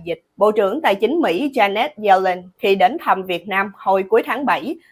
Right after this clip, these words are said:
nói rằng Việt Nam là đối tác chủ chốt của Mỹ trong việc chuyển chuỗi cung ứng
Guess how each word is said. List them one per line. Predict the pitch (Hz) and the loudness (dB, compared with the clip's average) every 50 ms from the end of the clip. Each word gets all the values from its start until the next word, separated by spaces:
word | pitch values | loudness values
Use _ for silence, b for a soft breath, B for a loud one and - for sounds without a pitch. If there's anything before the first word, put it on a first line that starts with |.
| b b b | b b b
nói | 185 185 208 277 | 0 0 0 2
rằng | 285 254 185 190 190 | 2 0 0 0 -2
Việt | 185 202 196 196 | -2 -2 -2 -2
Nam | 190 220 214 214 220 220 | -2 -2 -2 -2 0 2
là | 202 190 185 185 | 2 2 2 2
đối | 196 190 202 202 | 2 0 -2 -2
tác | 202 - 262 330 339 - | 0 0 -2 -2 -2 -2
chủ | - 190 175 175 240 - | -4 -2 -2 -2 -2 0
chốt | 247 254 349 | 0 0 0
của | - - 190 180 208 | 0 -2 -4 -2 -2
Mỹ | 240 196 165 165 254 151 - | -2 -2 -4 -4 -4 -2 0
trong | - 190 190 | 0 0 0
việc | 185 180 170 165 _ | -2 -6 -6 -6 _
chuyển | - 208 180 175 233 302 - | -2 -2 -2 -2 -4 -6 -4
chuỗi | 220 170 180 | -4 -4 -4
cung | 240 - 214 202 196 | -2 -2 -2 0 0
ứng | 196 202 226 339 | 0 -2 -2 -4